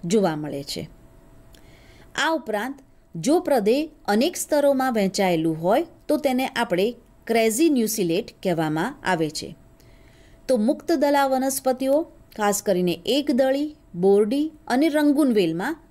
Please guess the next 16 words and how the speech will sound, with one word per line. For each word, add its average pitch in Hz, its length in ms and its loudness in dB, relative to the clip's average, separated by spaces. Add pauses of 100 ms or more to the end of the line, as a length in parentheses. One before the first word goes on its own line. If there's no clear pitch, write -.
(100)
આ 247 140 -2
પ્રકારનું 185 640 -2 (180)
અંડક 190 360 0
જોવા 190 340 0
મળે 147 300 -6
છે. - 280 -10 (1300)
ઘણી 247 360 2
વખત 277 360 -2 (160)
એવું 294 200 0
થાય 175 240 -2
છે, 262 300 -6 (400)
દાખલા 302 340 -2
તરીકે 269 420 -4
કોમ્પોઝિટી 294 760 -2
કુળની 277 340 0
વનસ્પતિઓમાં 226 880 0